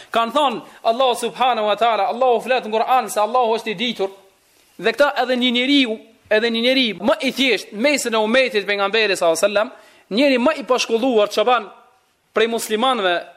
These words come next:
i cili i ka mbet natyra e pastër në besimin në Allah subhanahu wa taala, me vetë ata,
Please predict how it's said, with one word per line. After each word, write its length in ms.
i 160
cili 160
i 160
ka 80
mbet 240
natyra 480
e 80
pastër 320
në 80
besimin 400
në 80
Allah 240
subhanahu 400
wa 80
taala, 220
me 160
vetë 240
ata, 220